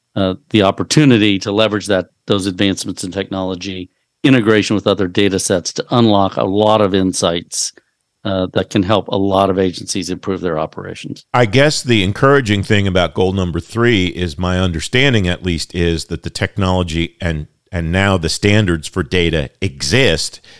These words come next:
Speaker 2: and it's more a matter of implementation and execution than it is conception and, and, uh, and putting them together.
Speaker 1: I, you know, w-, one of the things you can see quickly with the dashboards that O P M has shared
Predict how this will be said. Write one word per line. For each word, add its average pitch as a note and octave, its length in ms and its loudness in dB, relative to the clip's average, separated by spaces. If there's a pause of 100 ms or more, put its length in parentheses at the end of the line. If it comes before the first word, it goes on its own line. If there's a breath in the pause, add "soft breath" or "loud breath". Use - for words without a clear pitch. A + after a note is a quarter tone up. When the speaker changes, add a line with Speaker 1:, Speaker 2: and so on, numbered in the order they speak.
(200 soft breath)
Speaker 2:
and G#2 120 2
it's - 180 -2
more G#2+ 260 2
a F2+ 40 0
matter F#2 400 2
of D#2+ 100 -2
implementation F2+ 760 0
and E2 120 -2
execution E2+ 840 0
than E2+ 200 0
it E2+ 140 2
is E2 400 0 (340 soft breath)
conception F2 720 -2 (100)
and, D#2 460 -2 (200)
and, D2+ 420 -6 (180)
uh, C#2 360 -6 (260)
and D2 240 -8
putting - 220 0
them C#2 100 -6
together. D#2 420 -2 (800)
Speaker 1:
I, A#2 220 2 (140)
you C3+ 140 2
know, G#2 240 4
w-, - 60 -6
one A2 240 4
of G2+ 60 4
the G2 100 2
things G#2 260 2
you G#2 100 0
can F2+ 300 -2
see A2 220 0
quickly G#2 420 0
with F#2 240 0
the G#2+ 100 -4
dashboards G2 680 0
that - 140 -4
O G#2 120 2
P G2+ 220 -2
M F2+ 200 0
has E2 140 -6
shared G#2 540 4